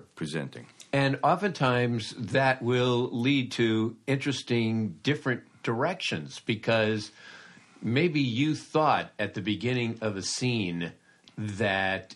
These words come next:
Speaker 2: you and I were brothers, and then I make some comment about,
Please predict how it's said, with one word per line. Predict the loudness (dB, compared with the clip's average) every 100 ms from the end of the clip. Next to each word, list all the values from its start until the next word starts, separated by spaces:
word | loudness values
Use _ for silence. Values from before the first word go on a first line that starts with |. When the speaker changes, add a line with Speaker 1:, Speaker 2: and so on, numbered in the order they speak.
| -10
Speaker 2:
you | -8 -6 -4 -2 0 2 0 0
and | -2 0 -2 -4 -6 -2
I | 0 0 -2
were | -4 -6
brothers, | -2 0 0 -2 -8 -8 -10 -12 _ _ _ _ _ _ -4
and | -2 0
then | 0 0 -2 -4 -6 -4
I | 2 4
make | 4 2 -2
some | -2 -2 0
comment | 0 0 0 -2 -2 -6 -6
about, | -4 0 0 0 -2